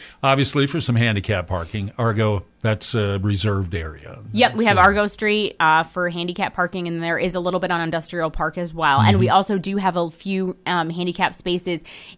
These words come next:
Speaker 2: inside that gate F parking right up by the grandstand as well.
Speaker 1: So, uh, again, be on the lookout. Again, don't fill somebody's space if you don't have to.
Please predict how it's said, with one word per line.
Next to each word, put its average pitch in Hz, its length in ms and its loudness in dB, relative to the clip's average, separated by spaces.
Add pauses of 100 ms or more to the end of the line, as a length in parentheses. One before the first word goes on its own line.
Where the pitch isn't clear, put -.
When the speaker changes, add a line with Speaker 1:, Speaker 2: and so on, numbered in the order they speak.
Speaker 2:
inside 190 680 4
that 165 260 4
gate 170 240 -2
F 160 240 0
parking 170 420 -4
right 160 220 4
up 147 120 2
by 160 120 2
the 143 100 -6
grandstand 139 600 -8
as 139 180 -12
well. - 260 -8 (200)
Speaker 1:
So, 110 400 2
uh, 107 80 0
again, 104 560 2
be 107 160 2
on 120 140 4
the 131 60 2
lookout. 135 440 0
Again, 123 380 0
don't 117 280 -2
fill 123 160 0
somebody's 131 400 -2
space 110 380 -6
if 117 80 -6
you 110 80 -2
don't 113 220 -2
have 82 240 -4
to. 92 140 -2